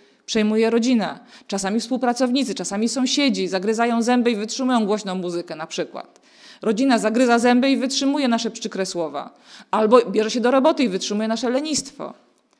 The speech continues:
Gdzieś ktoś z tego powodu ponosi konsekwencje, bo Bóg nas stworzył jako jedno wielkie ciało.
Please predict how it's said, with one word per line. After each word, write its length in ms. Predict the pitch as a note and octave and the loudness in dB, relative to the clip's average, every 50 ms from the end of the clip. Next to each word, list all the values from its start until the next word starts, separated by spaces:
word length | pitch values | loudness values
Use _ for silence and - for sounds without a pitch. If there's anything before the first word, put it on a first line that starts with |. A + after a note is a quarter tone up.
| _ _ _ _ _ _ _ _ _ _ - | _ _ _ _ _ _ _ _ _ _ -4
Gdzieś 440 | G#3+ C4+ - - E4 E4 D#4 - - | -4 -2 0 0 0 0 0 -2 -4
ktoś 500 | - - - _ _ E4 E4 E4+ E4+ - | -8 -16 -18 _ _ 2 2 2 2 0
z 100 | - - | -2 -2
tego 280 | E4 E4 C4+ E4 E4 | -2 0 0 0 0
powodu 500 | E4 D4+ D4 B3 C#4 D4 D4 A#3+ D#4+ E4 | 0 0 0 2 2 2 2 2 0 0
ponosi 500 | - - D4 C#4+ C4+ C4+ C#4 C4+ C#4+ C#4+ | 0 0 0 2 2 2 2 0 -2 -4
konsekwencje, 800 | - C#4 C#4+ C#4 - D#4 D4+ - - E4+ E4 D4 - - G3+ F#3+ G3 - - - - - - - | -4 -6 -6 -4 -4 -6 -4 0 0 0 0 0 -4 -4 -6 -6 -6 -10 -18 -20 -20 -20 -14 -2
bo 160 | F#3 F#3+ F3+ | 0 0 0
Bóg 260 | G3 A3 D4+ D4+ C#4+ | 2 0 -2 -2 0
nas 200 | C#4 C#4 C#4 C4 | -2 -4 -4 -6
stworzył 420 | - - - - D4+ D4 C4 C#4+ C#4 | -8 -12 -6 -4 -4 -2 -2 -2 0
jako 280 | C#4 C4 C4+ C4+ B3+ | -2 -2 -2 -2 -2
jedno 300 | C4 C#4 C#4+ B3 B3+ B3+ | -2 -2 0 0 -2 0
wielkie 320 | A#3 C#4 C4 C4 C4+ C4 A#3+ | 0 -2 -2 -2 -4 -6 -6
ciało. 600 | - B3 C4+ C#4 C#4 C4 G#3 F3+ E3+ D#3+ - | -6 -6 -4 -2 -2 0 -2 -2 -4 -6 -12